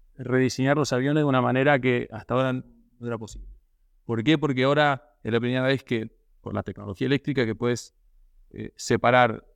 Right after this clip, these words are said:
el motor de la hélice. Generalmente hasta ahora es o una turbina, que es el motor que hace como si fuese una hélice, o un motor de combustión que tiene una hélice adelante. Entonces,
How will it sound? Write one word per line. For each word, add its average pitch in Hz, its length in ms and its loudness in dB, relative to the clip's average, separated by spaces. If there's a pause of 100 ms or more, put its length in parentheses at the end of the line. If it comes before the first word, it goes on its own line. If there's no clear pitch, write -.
(220)
el 117 160 -2
motor 143 520 -2 (180)
de 107 180 -4
la 101 80 -2
hélice. 101 320 -10 (280)
Generalmente 127 400 -4
hasta 127 160 -4
ahora 170 380 2
es 151 180 -2
o 123 100 -4
una 139 220 -2
turbina, 160 420 0
que 131 160 -4
es - 240 -16 (140)
el 107 80 -10
motor 107 480 0 (200)
que 107 80 -2
hace 95 120 -4
como 90 200 -14
si - 80 -20
fuese 104 180 -8
una 117 140 -2
hélice, 175 260 2
o 127 580 -2
un 120 140 -10
motor 117 240 -2
de 123 80 0
combustión 127 640 -4 (160)
que 101 140 -10
tiene 110 140 -4
una 107 120 -2
hélice 107 200 -6
adelante. 95 260 -12 (640)
Entonces, 110 500 0